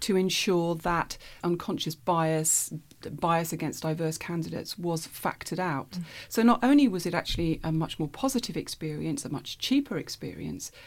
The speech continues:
Speaker 1: but it also led to their most diverse candidate pool to date. So I think that's quite exciting. If we can get in at the ground stages with the technologists and ensure that whatever A I we're producing to support H R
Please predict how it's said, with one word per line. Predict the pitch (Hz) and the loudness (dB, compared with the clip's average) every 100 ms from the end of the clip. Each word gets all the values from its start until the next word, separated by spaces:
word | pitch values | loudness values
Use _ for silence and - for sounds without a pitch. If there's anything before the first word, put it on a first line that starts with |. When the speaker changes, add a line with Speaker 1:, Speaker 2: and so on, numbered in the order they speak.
| - - - | -20 -20 -4
Speaker 1:
but | 202 | 4
it | 196 196 | 6 6
also | 202 - 170 | 2 0 -2
led | 165 165 | -2 -4
to | 165 | -2
their | 160 | 0
most | 151 156 - | 0 -2 -4
diverse | 151 151 156 - | -4 -2 -6 -8
candidate | - 151 147 160 - - - | -8 -6 -4 -6 -12 -14 -10
pool | 170 147 | -6 -6
to | 156 156 | -6 -2
date. | 214 156 139 | 0 0 -4
So | - 190 185 - - - | 0 2 2 -2 -10 -4
I | 294 | 0
think | 339 | 2
that's | 208 165 | 0 -4
quite | - 175 160 | -6 -4 -4
exciting. | - - 240 254 180 160 | -6 -2 -2 -2 -2 -2
If | 165 | -2
we | 208 269 | 0 0
can | - 247 | 2 0
get | 220 190 - | 2 -2 -2
in | 190 175 170 165 - - - | 0 2 2 -4 -14 -12 -4
at | 160 - | -2 -2
the | |
ground | 143 175 180 190 214 214 202 | -2 0 2 4 2 2 0
stages | - 185 165 160 - 156 151 170 | -2 -4 -2 -4 -4 -4 -4 -2
with | 170 214 | 0 0
the | 240 | 0
technologists | - 202 - 160 156 160 151 - - - - - - - | -4 -6 -4 -2 -4 -4 -8 -8 -8 -12 -14 -20 -4 2
and | 175 | 4
ensure | 175 170 - - 208 180 170 | 4 2 2 2 2 2 0
that | 170 165 - | -2 -2 -2
whatever | 170 175 - 190 202 202 | -2 -2 2 2 2 2
A | 185 170 | 2 2
I | 165 160 | 2 2
we're | 160 | 0
producing | 156 160 196 190 - 160 | -2 -4 -2 -2 0 -4
to | 156 | -4
support | 156 - - 262 240 | -8 -10 -4 0 0
H | 156 156 - 165 | 0 -2 -4 -4
R | 160 143 | -4 -4